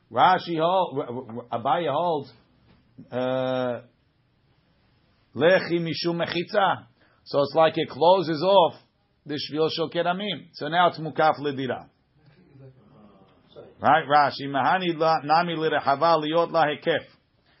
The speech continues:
lidira, viyatirena letaltul bo. Ubelav migu, lo mishtaria." Without a migu, it doesn't help. "Tahapetach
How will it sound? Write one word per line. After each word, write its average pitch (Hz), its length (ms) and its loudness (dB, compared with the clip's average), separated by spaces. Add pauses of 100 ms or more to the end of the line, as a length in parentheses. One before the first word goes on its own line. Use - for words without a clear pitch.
(120)
lidira, 135 440 2
viyatirena 139 680 -2
letaltul 151 560 -2
bo. 95 200 -12 (580)
Ubelav 143 460 2
migu, 156 540 -6 (360)
lo 175 160 2
mishtaria." 107 520 -8
Without 139 280 -2
a - 20 -6
migu, 156 240 -6
it 131 60 -4
doesn't 135 260 0
help. 98 220 -4 (520)
"Tahapetach 147 680 2